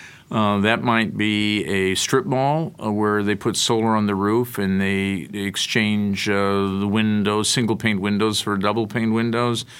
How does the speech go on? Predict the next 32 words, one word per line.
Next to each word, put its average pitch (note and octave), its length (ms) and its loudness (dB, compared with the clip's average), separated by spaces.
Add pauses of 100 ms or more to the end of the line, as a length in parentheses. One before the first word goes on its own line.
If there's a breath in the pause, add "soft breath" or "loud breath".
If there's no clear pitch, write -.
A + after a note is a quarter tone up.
(300 loud breath)
And F#2+ 220 2
maybe G2 240 0
there's F#2+ 320 0
a F#2 360 2
fuel A#2 420 0
oil G2 200 2
boiler F#2+ 520 0
that's F2 340 -4
replaced F#2 580 -4
in, E2+ 400 -6
in, E2+ 760 -6
you F#2 80 -4
know, F2 100 -4
some F2 400 -2
central F#2 380 -2
location. F2 480 -4 (240 loud breath)
So - 160 -2
it's F#2+ 100 -4
a F#2+ 60 -2
whole C3 240 2
building F#2+ 520 0
overhaul. F2 540 -4 (520 loud breath)
And G#2+ 140 2
then G2 260 2
that B2 360 2
lending F#2 680 -2
is F#2 260 -4
put - 280 -2
on F#2+ 180 -2
the F2+ 80 -2
tax G#2 440 -2
bill, F2 400 -2